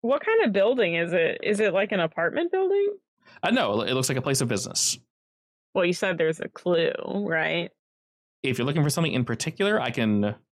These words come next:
Speaker 2: we can
Speaker 1: Like, where to get him? Where he is? Ra-, not where to get him, but what's the right direction, I guess.
Speaker 2: That's a little too vague with where we currently are, but we can see we're on the first floor of a building. There's, of course,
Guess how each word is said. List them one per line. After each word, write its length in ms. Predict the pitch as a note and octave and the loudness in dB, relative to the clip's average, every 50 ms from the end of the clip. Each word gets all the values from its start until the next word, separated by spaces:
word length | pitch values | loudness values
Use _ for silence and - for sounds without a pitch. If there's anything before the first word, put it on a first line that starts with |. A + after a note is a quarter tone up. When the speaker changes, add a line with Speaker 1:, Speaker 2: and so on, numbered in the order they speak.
| _ _ _ _ _ - | _ _ _ _ _ -4
Speaker 2:
we 120 | G#2+ A2+ | -4 -2
can 80 | - F#3+ | 0 0
Speaker 1:
Like, 160 | F3 G3 F#3+ F#3+ | 0 0 0 0
where 160 | F#3+ F3+ F3 | 2 2 2
to 100 | E3+ E3+ | 0 -2
get 240 | D#3+ E3+ D#3+ D#3+ F3+ | -2 -2 -2 0 0
him? 380 | G3 F#3 F3+ F#3+ G#3+ A#3 A#3 - _ _ _ _ _ _ _ | 0 0 0 0 -2 -4 -6 -10 _ _ _ _ _ _ _
Where 260 | - E3 E3 E3 F3 | -6 -2 0 0 0
he 240 | F#3+ F#3 F3+ E3 E3 | 0 0 0 2 2
is? 420 | D#3+ D#3+ D#3 F3 G3+ A3 A3 - - _ - | 2 0 0 -2 -4 -6 -10 -12 -16 _ -8
Ra-, 220 | A#3 A3 G#3 G3+ | -6 -4 -4 -4
not 260 | - F#3 G3 F#3 E3+ - | -4 -2 -2 -2 0 0
where 140 | F3 E3+ | 0 0
to 80 | D3+ C3+ | 0 -2
get 240 | - - D3 D3 - | -4 -4 -4 -4 -4
him, 220 | - - - D#3+ D3+ | -4 -4 -6 -6 -4
but 320 | - - - - - - _ _ _ _ _ _ _ _ _ _ _ _ | -4 -4 -4 -4 -6 -8 _ _ _ _ _ _ _ _ _ _ _ _
what's 320 | - F3 E3+ E3 - - - | -4 -2 -2 -4 -6 -8 -6
the 100 | - D#3+ | -4 -2
right 240 | D3+ D3+ - - D#3+ | -2 -2 -4 -6 -6
direction, 680 | - - - - - - - - - - A#1+ A1 - - | -8 -8 -6 -4 -6 -6 -6 -8 -10 -10 -8 -8 -8 -8
I 80 | - - _ _ | -10 -10 _ _
guess. 320 | - - - F3+ - - - _ _ _ _ _ _ _ _ _ _ - | -12 -10 -10 -12 -12 -16 -20 _ _ _ _ _ _ _ _ _ _ -6
Speaker 2:
That's 280 | D#3 D#3 E3 E3 - | -4 -2 -2 -2 0
a 40 | - | 0
little 180 | G#3+ F3 C3+ A#2 | 0 0 0 -2
too 400 | - - - - D#3+ E3 F3 E3 | -2 -4 -2 0 2 2 2 2
vague 260 | D#3+ D#3 D#3+ E3+ E3+ | 2 2 0 0 0
with 100 | D3+ - | 0 0
where 80 | C#3 A#2+ | 0 0
we 100 | A2+ A2 | 0 0
currently 460 | - - - D3+ C#3+ C3+ F#2+ A#2+ A#2 - - | -2 -4 -4 -2 -2 0 0 -2 -2 -2 -2
are, 440 | D3 C3 G#2 F#2+ F#2 G2 A#2 E3 E3 | 0 0 0 0 0 0 0 -2 -2
but 80 | - A#2+ | -2 -2
we 120 | A#2 A#2 | -2 -2
can 240 | A2+ - D3+ E3 E3 | -2 -2 -2 0 0
see 180 | D#3+ - C#3+ B2+ | 0 2 2 2
we're 120 | A#2+ B2 A#2+ | 2 2 2
on 80 | A#2+ | 2
the 80 | A2+ G#2+ | 0 0
first 340 | - - - A#3 A#3 - - | 0 0 0 0 0 0 0
floor 420 | - C#3+ B2 A2+ A2 A2 G#2+ G#2+ - | 0 0 0 0 2 2 0 0 0
of 380 | - A#2+ A#2 A2+ A2 G#2+ G#2+ - - _ _ _ _ _ _ _ _ _ - | 0 -2 -2 -2 -2 -4 -6 -10 -16 _ _ _ _ _ _ _ _ _ -4
a 60 | C3 | -2
building. 340 | A#2+ G#2+ F#2 - C2+ C#2+ - | -2 -2 -2 -4 -4 -4 -4
There's, 180 | - G#2+ G#2 G#2+ | -4 -2 -2 -4
of 60 | G2+ | -4
course, 420 | - B2 A2+ G#2 G2+ - - - | -4 -2 -2 0 0 0 -2 -2